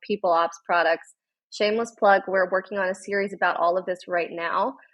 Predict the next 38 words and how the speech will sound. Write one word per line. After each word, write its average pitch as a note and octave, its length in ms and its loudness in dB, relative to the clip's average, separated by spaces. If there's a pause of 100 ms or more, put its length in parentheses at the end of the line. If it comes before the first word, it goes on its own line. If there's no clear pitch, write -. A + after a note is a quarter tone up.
(120)
So - 160 0
if G3+ 120 0
you G#3 100 0
wanna G#3+ 200 2
know A#3+ 180 -2
more, F#3 480 0
stay F#3+ 280 -4
tuned G3+ 400 -6
later G#3 300 -4
this A3+ 260 -6
spring. C4+ 500 -6 (340)
People D4 240 2
ops C#4+ 220 6
products B3+ 400 6
are G#3+ 80 2
different A3+ 360 -2
from A3 160 -4
H G#3 220 -6
R G#3 240 2
in A3+ 80 -4
that F#3 180 -2
they're F3+ 140 0
less F#3 380 -2
focused A3 440 -2
on F#3+ 160 -6
the F3+ 120 -4
administrative G3 760 -2
aspect - 640 0 (400)
and F#3 380 0 (300)
of G#3 160 4
running G#3+ 240 4
a G#3+ 40 -2
professional A3 540 -4
team. A#3+ 440 -6 (360)
So G3 160 2
less F#3+ 480 2
of F#3+ 220 0
that F#3 260 2